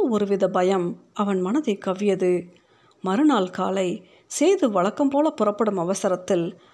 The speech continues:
அவன் அம்மா இல்லாத நேரமாக பார்த்து ஸ்டீஃபனிடம் ஐந்நூறு ரூபாய் நோட்டை கொடுத்தான். ஸ்டீஃபனால் அதை மறுக்க முடியவில்லை. அது அவனுக்கு அவசியமாக இருந்தது. ஆனால் சேது ஏன் நம்மை இன்னும் இரண்டு நாட்கள் தங்க சொல்லவில்லை?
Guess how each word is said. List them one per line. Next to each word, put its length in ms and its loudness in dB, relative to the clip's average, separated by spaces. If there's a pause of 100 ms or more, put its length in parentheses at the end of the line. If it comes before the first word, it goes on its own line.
(160)
அவன் 280 2
அம்மா 260 4
இல்லாத 340 2
நேரமாக 500 0
பார்த்து 440 -4 (500)
ஸ்டீஃபனிடம் 680 2 (200)
ஐந்நூறு 320 6
ரூபாய் 300 2
நோட்டை 300 -2
கொடுத்தான். 560 0 (600)
ஸ்டீஃபனால் 680 0 (160)
அதை 220 -2
மறுக்க 360 -2
முடியவில்லை. 580 0 (580)
அது 200 0
அவனுக்கு 480 -2
அவசியமாக 640 0
இருந்தது. 440 2 (720)
ஆனால் 420 0 (420)
சேது 400 2 (140)
ஏன் 200 2
நம்மை 280 2
இன்னும் 360 2
இரண்டு 280 4
நாட்கள் 380 0
தங்க 200 0
சொல்லவில்லை? 560 2